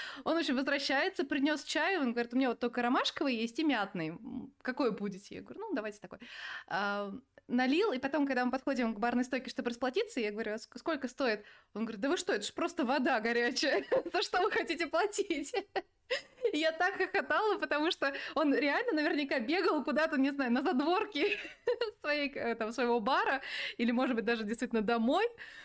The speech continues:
М, потому что вот чай — это абсолютно не, э, такая нетипичная, эм,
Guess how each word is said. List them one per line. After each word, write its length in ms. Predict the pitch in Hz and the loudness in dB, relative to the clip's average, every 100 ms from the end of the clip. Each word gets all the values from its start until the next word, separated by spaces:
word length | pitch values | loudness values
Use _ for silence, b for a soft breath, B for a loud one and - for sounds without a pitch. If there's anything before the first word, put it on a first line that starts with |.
| B B - | B B -12
М, 440 | 226 240 208 233 233 | -6 -6 -4 -8 -6
потому 260 | 220 226 311 | -6 -4 -4
что 140 | 262 | -4
вот 220 | 233 233 - | -6 -6 -2
чай — 320 | - 349 320 | 0 2 2
это 220 | 277 277 | 0 0
абсолютно 600 | 269 - 262 285 277 277 | -2 0 0 2 4 4
не, 360 | 233 233 254 294 | 4 4 4 4
э, 440 | 294 254 233 226 233 | 4 4 2 0 -4
такая 240 | 247 220 | -4 -4
нетипичная, 1500 | 220 214 269 277 277 277 - 220 208 202 196 196 - - - - | -4 -2 -2 -2 0 0 0 -2 0 0 0 -4 -4 -4 -6 -8
эм, 220 | - | -12